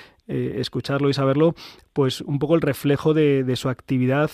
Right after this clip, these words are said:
eh, como diócesis. Eh, y también, eh, de un modo muy particular, un ejercicio de, de transparencia en el que presenta sus cuentas para que los fieles sepan,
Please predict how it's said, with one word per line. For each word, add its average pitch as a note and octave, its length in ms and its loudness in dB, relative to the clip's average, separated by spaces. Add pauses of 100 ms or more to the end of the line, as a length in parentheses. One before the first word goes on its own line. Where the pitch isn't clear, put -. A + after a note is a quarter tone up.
eh, B2+ 480 -2
como B2 260 -2
diócesis. B2+ 680 -2 (320)
Eh, C#3 260 0
y D3 100 2
también, D3+ 560 2
eh, C3 400 -4
de B2 80 -4
un C3 120 0
modo C#3 220 2
muy C#3 200 2
particular, D3 640 0
un C#3 180 -2
ejercicio C3+ 640 -4
de, C3 380 0
de B2 140 -2
transparencia C#3+ 960 -2 (340)
en C#3 140 0
el B2+ 140 -2
que C3 140 0
presenta C3+ 1000 -2
sus - 280 -8
cuentas D#3 500 2
para C3 240 -4
que B2 480 -4
los B2 180 -4
fieles C3+ 240 -2
sepan, D3 400 -2